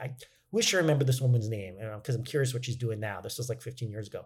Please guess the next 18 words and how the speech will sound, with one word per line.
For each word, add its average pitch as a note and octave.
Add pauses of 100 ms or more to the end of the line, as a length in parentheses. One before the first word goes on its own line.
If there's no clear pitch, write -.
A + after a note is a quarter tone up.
(180)
The D3
theremin G#3
is C3+
such -
a E3
different C3+
instrument, F#3+
and C3+
it C3
looks C#3
so D3+
weird B2+
to B2+
play B2
it. F#3+
Look B2+
it B2
up. C#3